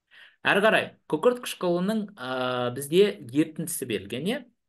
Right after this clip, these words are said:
Көлемі бес жүз миллилитр, тығыздығы бір де он төрт, а, грамм миллилитр болатын жиырма пайыз ерітіндісі қажет болды дейді. Ерітіндінің малярлық концентрациясы. Біз қандай формуламен қолданатын едік оны лайфхак арқылы? Қандай формула, оқушылар?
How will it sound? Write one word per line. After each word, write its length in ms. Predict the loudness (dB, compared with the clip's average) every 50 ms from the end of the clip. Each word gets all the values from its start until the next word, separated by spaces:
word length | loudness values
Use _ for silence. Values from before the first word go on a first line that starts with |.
| _ 2
Көлемі 380 | 4 6 6 6 4 2 0 0
бес 220 | 0 0 0 -2 -4
жүз 80 | -6
миллилитр, 540 | -4 -4 -4 -2 -2 -2 -2 -2 -2 -4 -2
тығыздығы 380 | -2 -4 -4 -4 -2 -2 0 0
бір 120 | 0 0 2 2
де 60 | 2
он 240 | 2 0 -2 -4 -2
төрт, 280 | -2 -2 -2 -2 -6 -8
а, 240 | -6 -4 -2 -2 -2
грамм 280 | -2 -2 -4 -4 -2
миллилитр 480 | -2 -4 -2 0 0 0 0 0 -2 -4
болатын 540 | 0 0 0 2 0 0 0 -2 -2 -4 -4 -10 -18 -20 -20 _
жиырма 320 | 0 0 2 2 2 0 2
пайыз 240 | 2 2 2 0 0
ерітіндісі 500 | -2 -2 -2 -4 -4 -8 -6 -6 -6 -6 -4
қажет 320 | -6 -4 -4 -4 -4 -4 -4
болды 260 | -4 -4 -4 -4 -6
дейді. 160 | -8 -12 -16 _ -2
Ерітіндінің 460 | -2 0 0 0 -2 -2 -2 0 0
малярлық 480 | -2 0 0 0 -2 -2 -4 -6 -6 -6 -8
концентрациясы. 800 | -8 -6 -6 -6 -8 -8 -8 -10 -12 -12 -12 -14 -16 -18 -18 -20 _ _ _ _ _ -20 -20 -20 _ -2
Біз 100 | -2 0
қандай 300 | 2 4 4 6 4 4
формуламен 560 | 4 2 0 2 2 0 0 0 0 0 0
қолданатын 460 | 0 -2 -2 0 -2 -2 -4 -6 -8
едік 120 | -6 -4 -4 -4
оны 80 | -2 0
лайфхак 440 | 0 0 0 0 -4 -4 -4 -2
арқылы? 420 | -4 -6 -6 -6 -8 -8 -8 -8 -6
Қандай 240 | -2 0 0 2 0
формула, 380 | 0 0 0 0 0 0 0 0 0 -2
оқушылар? 460 | -4 -8 -10 -4 -4 -4 -4 -4